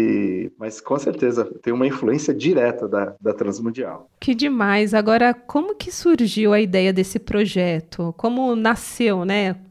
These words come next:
Speaker 2: De onde veio a inspiração?
Speaker 1: Eu sempre, sempre fui um, um, um apaixonado por criar conexões, por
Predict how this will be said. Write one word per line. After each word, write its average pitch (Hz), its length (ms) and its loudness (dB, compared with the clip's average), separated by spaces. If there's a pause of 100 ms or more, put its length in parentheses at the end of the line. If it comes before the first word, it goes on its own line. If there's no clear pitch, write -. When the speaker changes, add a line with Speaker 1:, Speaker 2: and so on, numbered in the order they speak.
(120)
Speaker 2:
De 220 140 0
onde 262 240 0
veio 214 240 4
a 208 60 2
inspiração? 190 760 -2 (680)
Speaker 1:
Eu 285 140 -6
sempre, 269 640 0
sempre 220 1000 2
fui 202 440 4
um, 156 320 4
um, 135 320 4
um 135 80 2
apaixonado 147 1040 2
por 135 200 -2
criar 147 360 4
conexões, 147 1080 2
por 131 380 4